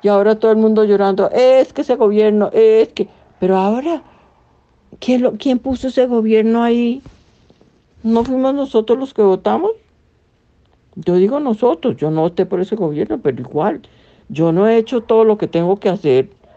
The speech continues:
militarmente también para que dentro de cuatro años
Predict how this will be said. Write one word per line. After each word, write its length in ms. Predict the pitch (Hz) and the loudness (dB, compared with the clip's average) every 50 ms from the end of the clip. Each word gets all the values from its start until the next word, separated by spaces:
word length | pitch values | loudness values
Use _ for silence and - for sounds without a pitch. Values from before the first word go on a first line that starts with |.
| _ - | _ -6
militarmente 1200 | - 233 277 294 330 294 240 185 160 - - 160 160 170 180 202 202 202 196 190 175 170 185 196 | -2 -2 2 2 2 2 2 2 0 0 0 0 0 0 0 2 2 2 2 2 0 0 -2 -2
también 420 | 190 - 202 180 160 147 143 139 143 | -2 -2 -4 -4 -2 -4 -4 -6 -4
para 260 | - 202 208 220 214 | -4 -4 -4 -4 -4
que 120 | - 190 | -4 -4
dentro 280 | 170 147 131 - 135 131 | -4 -4 -6 -6 -4 -6
de 80 | 127 123 | -6 -6
cuatro 440 | - 139 147 156 - 202 208 208 | -6 -6 -6 -6 -4 -2 -2 0
años 280 | 196 185 175 180 190 | 0 0 0 -2 -2